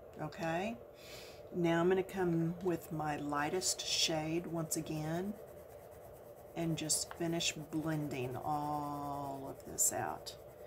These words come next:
This is that lightest shade, the light golden. Oh, it's light golden, not very light golden.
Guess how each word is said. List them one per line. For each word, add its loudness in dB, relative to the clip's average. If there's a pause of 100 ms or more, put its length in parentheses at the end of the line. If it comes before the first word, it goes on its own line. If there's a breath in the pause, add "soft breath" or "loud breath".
(260 loud breath)
This 4
is 4
that 4
lightest 0
shade, 0
the -6
light -2 (180)
golden. -2 (2500)
Oh, 0
it's -2
light -2
golden, -4
not -4
very -2
light -4
golden. -8